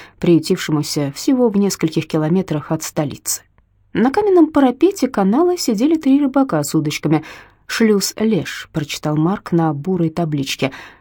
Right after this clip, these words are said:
Он недолго сопротивлялся искушению, слишком уж его подмывало присесть, перевести дух, а главное — достать из заднего кармана джинсов пять страничек, вырванных из тетради Гранд-Дюка.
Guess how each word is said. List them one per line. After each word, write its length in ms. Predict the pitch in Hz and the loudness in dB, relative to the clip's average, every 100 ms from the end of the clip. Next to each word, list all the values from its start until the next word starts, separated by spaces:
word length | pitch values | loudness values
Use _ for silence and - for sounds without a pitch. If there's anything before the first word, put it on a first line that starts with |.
| _ - | _ -2
Он 120 | 285 | 4
недолго 400 | 269 254 196 156 | 6 6 4 2
сопротивлялся 720 | 151 - 156 165 156 151 - 151 | -2 -2 -6 -4 -4 -4 -4 -4
искушению, 760 | - 170 - 208 294 302 269 | -4 -6 -4 -2 0 0 -2
слишком 400 | - 233 226 226 | -4 -4 -2 -2
уж 200 | 214 - | -2 -2
его 240 | 214 208 208 | -2 -2 -4
подмывало 680 | - 220 214 226 151 139 143 | -2 0 0 0 -2 -6 -8
присесть, 640 | - 156 - 247 - - | -6 -6 -4 -8 -8 -8
перевести 440 | - 156 151 - 151 | -4 -2 -4 -4 -4
дух, 280 | 160 269 - - - - | -2 -4 -6 -18 -12 -4
а 100 | 160 | 0
главное — 520 | 208 202 190 165 - _ | 2 2 2 2 -2 _
достать 560 | 202 240 - 151 139 - | -6 -4 -6 -10 -10 -10
из 60 | 143 | -4
заднего 360 | 156 151 143 | -4 -2 -2
кармана 460 | 147 160 156 156 170 | -2 -2 0 0 0
джинсов 580 | - 277 269 226 196 - | -2 -2 -2 -2 -6 -4
пять 180 | 233 226 | -6 -4
страничек, 640 | - 220 214 156 - - - - - - | -6 -4 0 0 -2 -8 -8 -20 -12 -2
вырванных 480 | 170 151 143 139 | 0 0 -2 -4
из 120 | 151 - | -6 -6
тетради 560 | 143 170 175 156 143 - _ | -4 -2 -2 -4 -6 -10 _
Гранд-Дюка. 760 | 180 170 156 143 139 131 - | 0 0 0 -2 -4 -6 -8